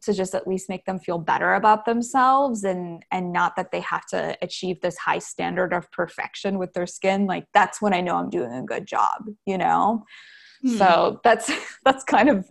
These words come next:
Speaker 1: uh, in a long nutshell. <laughs> You
Speaker 2: I
Speaker 1: know?
Speaker 2: love that. So I really picked up on the words tapping into, like, your intuition. You're being intuitive. You're trying to teach your clients to be intuitive.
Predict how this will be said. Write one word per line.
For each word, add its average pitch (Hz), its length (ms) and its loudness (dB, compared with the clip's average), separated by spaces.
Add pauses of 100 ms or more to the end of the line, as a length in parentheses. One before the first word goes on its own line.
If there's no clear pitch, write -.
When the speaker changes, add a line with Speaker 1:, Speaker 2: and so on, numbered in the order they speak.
Speaker 1:
uh, 202 180 4
in 285 140 6
a 208 100 8
long 226 400 8
nutshell. 262 1040 6 (300)
<laughs> - 0 - (520)
You 240 60 6
Speaker 2:
I 269 120 8
Speaker 1:
know? 269 100 4
Speaker 2:
love 240 160 8 (100)
that. 208 160 2
So 214 200 4
I 202 80 6
really 247 320 4
picked 285 280 0
up 214 140 4
on 196 160 4
the 196 120 0
words 185 680 4 (160)
tapping 208 420 0
into, 202 200 -2
like, 180 180 -4
your 175 120 -4
intuition. 196 840 0
You're 220 300 4
being 226 220 4
intuitive. 180 640 0
You're 202 140 -2
trying 202 300 -2
to 190 80 -2
teach 190 460 -6 (400)
your - 80 -4
clients 247 720 2
to - 140 -2
be 185 180 2
intuitive. 165 880 0